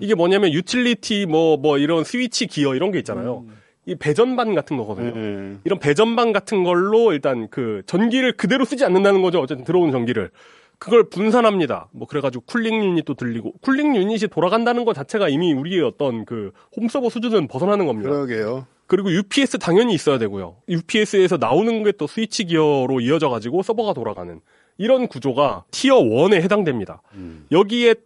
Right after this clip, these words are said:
Speaker 1: 당연히 비상전원 장치, 배터리가 있는 유피에스, 그러니까 단기간의 정전에는 어느 정도 당연히 다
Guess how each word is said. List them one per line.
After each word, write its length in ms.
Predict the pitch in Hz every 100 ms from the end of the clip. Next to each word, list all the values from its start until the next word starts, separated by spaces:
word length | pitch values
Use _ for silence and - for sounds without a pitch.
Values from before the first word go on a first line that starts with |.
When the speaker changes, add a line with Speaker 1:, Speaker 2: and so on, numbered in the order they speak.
| _ _
Speaker 1:
당연히 520 | - 185 247 277 262 254
비상전원 560 | - 214 220 190 165
장치, 320 | 131 107 110 -
배터리가 440 | 180 - 247 220
있는 260 | 170 170 147
유피에스, 360 | 135 170 147
그러니까 360 | 127 160 170 139 - - -
단기간의 600 | 190 233 269 262 240 220
정전에는 520 | 170 175 202 190 170
어느 200 | 131 170
정도 180 | 165 147
당연히 360 | 143 139 131
다 260 | 113 104